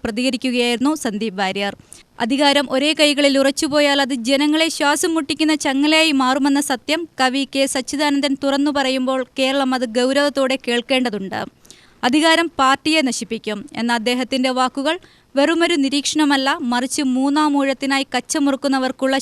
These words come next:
ശക്തമായ താക്കീതാണ്. ഭരണം മാറി മാറി വരുമ്പോൾ മാത്രമാണ് ഭരണാധികാരികളിൽ ജനങ്ങളോടുള്ള ഭയവും ഉത്തരവാദിത്വവും നിലനിൽക്കുകയെന്ന കവിയുടെ ഓർമ്മപ്പെടുത്തൽ ജനാധിപത്യത്തിന്റെ കാവൽ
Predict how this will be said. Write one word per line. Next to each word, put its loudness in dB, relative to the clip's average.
ശക്തമായ 0
താക്കീതാണ്. -2
ഭരണം 2
മാറി 4
മാറി 2
വരുമ്പോൾ 2
മാത്രമാണ് 0
ഭരണാധികാരികളിൽ 2
ജനങ്ങളോടുള്ള 2
ഭയവും 0
ഉത്തരവാദിത്വവും 2
നിലനിൽക്കുകയെന്ന 0
കവിയുടെ 0
ഓർമ്മപ്പെടുത്തൽ -2
ജനാധിപത്യത്തിന്റെ -2
കാവൽ 2